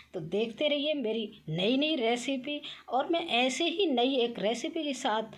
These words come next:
आपको फिर से मिलूँगी अगली वीडियो में। तो इस बरसात इन पकौड़ियों का मज़ा लीजिए आज के डेट में,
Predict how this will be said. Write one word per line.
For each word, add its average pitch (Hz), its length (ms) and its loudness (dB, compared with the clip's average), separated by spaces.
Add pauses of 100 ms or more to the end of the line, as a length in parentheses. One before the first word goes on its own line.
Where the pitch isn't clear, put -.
(280)
आपको 208 380 0 (280)
फिर 226 160 2
से 359 240 2
मिलूँगी 277 500 2 (220)
अगली 214 320 2
वीडियो 262 420 0
में। 254 180 0 (320)
तो - 60 -6 (220)
इस 381 160 0
बरसात 233 560 2 (120)
इन 427 220 0
पकौड़ियों 233 500 2
का 214 180 0
मज़ा 190 440 2
लीजिए 277 580 2 (180)
आज 196 240 -2
के 302 180 -4
डेट 277 280 2
में, 285 260 -2